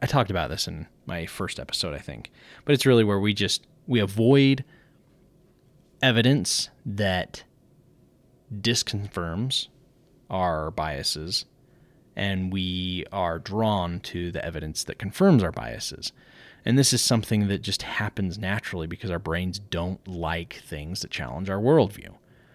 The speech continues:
and that don't fit in with our belief system. So this commonly happens when, uh, we do things like,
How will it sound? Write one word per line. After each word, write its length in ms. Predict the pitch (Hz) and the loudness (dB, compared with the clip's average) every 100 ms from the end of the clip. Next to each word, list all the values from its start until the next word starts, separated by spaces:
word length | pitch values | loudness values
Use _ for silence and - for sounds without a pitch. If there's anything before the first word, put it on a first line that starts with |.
| _ _ _ _ | _ _ _ _
and 560 | - 98 95 92 87 73 | -4 0 0 -2 -4 -6
that 140 | 95 | -6
don't 200 | - 104 | -4 -4
fit 240 | - 127 113 | 0 2 4
in 400 | 147 98 85 82 | 4 4 0 -6
with 440 | 82 - - - - | -8 -8 -14 -14 -6
our 220 | 85 78 | -4 -4
belief 360 | 82 85 87 - | -4 -4 -4 -2
system. 500 | - 80 - 52 - _ _ _ _ - _ _ | 0 0 -4 -6 -12 _ _ _ _ -20 _ _
So 340 | - 117 101 92 - _ _ _ _ _ _ _ - - 101 | 2 4 4 -2 -10 _ _ _ _ _ _ _ -20 -14 -2
this 460 | 113 120 113 - - - | 4 4 4 2 0 -2
commonly 380 | 117 98 98 95 | 0 0 0 -2
happens 540 | 98 - 90 90 - | -4 -4 -6 -6 -6
when, 540 | 90 87 87 85 87 - _ - | -4 -4 -4 -4 -8 -10 _ -12
uh, 680 | - 85 82 80 82 82 80 107 _ _ _ _ _ | -8 -6 -4 -4 -6 -6 -8 -12 _ _ _ _ _
we 160 | 110 95 | -6 -4
do 340 | 95 92 90 | -4 -4 -4
things 500 | 87 - 95 90 87 | -6 -4 -4 -4 -6
like, 520 | 85 82 80 80 - | -4 -4 -4 -8 -14